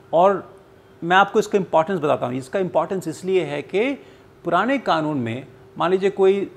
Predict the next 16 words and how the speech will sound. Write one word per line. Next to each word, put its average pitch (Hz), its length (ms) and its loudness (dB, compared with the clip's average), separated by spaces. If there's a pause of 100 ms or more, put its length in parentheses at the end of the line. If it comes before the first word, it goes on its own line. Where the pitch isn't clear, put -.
कोई 175 140 2
स्त्री 180 200 2
चल 175 160 0
रही 165 140 0
हो, 165 60 0
किसी 156 160 -6
ने 170 80 -2
कुछ 160 120 -2
बोल 139 260 0
दिया, 117 260 -2 (520)
तो 262 60 -6
उसके 254 300 -6
लिए 294 180 0
actually 240 440 -4
कोई, 233 600 -6 (200)
अ, - 360 -10